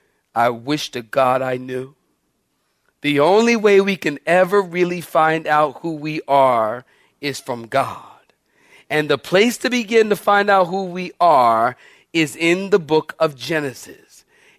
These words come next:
"In the beginning, God created the heavens," plural, "and the earth." Ten words.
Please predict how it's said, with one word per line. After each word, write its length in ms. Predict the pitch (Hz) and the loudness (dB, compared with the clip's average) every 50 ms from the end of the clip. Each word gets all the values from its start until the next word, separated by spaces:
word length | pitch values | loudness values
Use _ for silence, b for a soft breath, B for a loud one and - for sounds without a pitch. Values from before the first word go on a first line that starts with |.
| b _ _ - | b _ _ 0
"In 380 | 175 190 220 247 247 254 262 | 2 4 4 4 4 2 0
the 60 | 254 262 | -2 -2
beginning, 840 | 269 277 262 226 196 170 202 202 185 170 160 156 156 156 156 139 | -2 -6 -8 -8 -8 -2 0 0 2 2 0 -2 -2 -4 -6 -4
God 520 | _ - 175 180 190 202 214 220 226 180 - | _ 2 2 4 4 4 4 2 0 -2 -6
created 760 | - - 180 156 147 156 175 196 202 202 202 208 208 - 151 | -8 -6 -6 -4 -2 -2 -2 -2 -2 0 0 -2 -2 -2 -2
the 160 | 160 143 127 | -4 -4 -4
heavens," 1200 | 113 117 135 165 196 202 185 170 220 220 226 226 233 233 233 240 240 240 240 240 233 214 196 - 277 - 226 - _ _ _ _ _ _ _ _ _ _ _ _ _ - | -6 -8 -4 -2 0 0 2 2 2 2 2 0 -4 -6 -6 -6 -6 -6 -6 -6 -8 -10 -6 -4 -4 -4 -4 -8 _ _ _ _ _ _ _ _ _ _ _ _ _ 0
plural, 680 | 240 240 240 214 190 175 160 156 160 165 151 156 _ _ _ _ _ _ _ _ _ _ _ _ _ _ _ _ _ _ _ _ _ _ _ _ _ _ _ _ _ | 2 4 6 6 6 6 6 6 4 2 0 -6 _ _ _ _ _ _ _ _ _ _ _ _ _ _ _ _ _ _ _ _ _ _ _ _ _ _ _ _ _
"and 520 | - 160 170 180 202 208 220 220 220 202 | -4 -2 -2 -2 -2 -2 -4 -4 -6 -10
the 140 | 196 214 - _ _ | -12 -14 -16 _ _
earth." 320 | 208 185 151 123 107 - _ _ _ _ _ _ _ _ _ _ _ _ | 0 0 0 0 -2 -10 _ _ _ _ _ _ _ _ _ _ _ _
Ten 640 | - - - 226 233 233 233 233 240 240 240 226 - _ _ _ _ _ _ | -14 -6 -2 0 2 4 4 2 0 -2 -6 -10 -12 _ _ _ _ _ _
words. 800 | 120 123 123 131 151 151 143 117 95 - _ _ _ _ - | -20 -14 -4 -2 0 0 -2 -4 -8 -16 _ _ _ _ -20